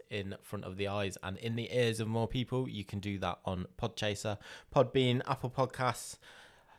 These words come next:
Cephalopod, anywhere that you can review and rate podcasts. It really helps us. Uh, maybe you could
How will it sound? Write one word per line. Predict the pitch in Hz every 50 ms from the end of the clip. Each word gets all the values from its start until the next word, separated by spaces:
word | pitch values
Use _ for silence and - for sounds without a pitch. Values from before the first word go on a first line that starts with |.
| _ _
Cephalopod, | - - 160 151 - - 151 131 - 147 139 139 - -
anywhere | 170 175 175 180 165 165 165 156 151
that | 143 151
you | 147 143 143 131
can | - 151 143
review | 139 135 131 143 139 135 135 135 135
and | - 127 127 127
rate | 131 127 127 120 -
podcasts. | - 135 120 113 - 117 113 104 - - - -
It | 127 120 - 117
really | 117 117 113 110 110 104
helps | 98 110 120 117 107 110 - -
us. | 104 95 92 87 - - - - - - - - -
Uh, | 104 107 110 147 143 123 113 113 113 113
maybe | 120 123 127 127 127 123 127 127 123 120 117 117 117 - - _ - - - - _ _ _ _
you | - 117 113 113 113 110 104
could | 98 - - 117 110 107 104 98 - -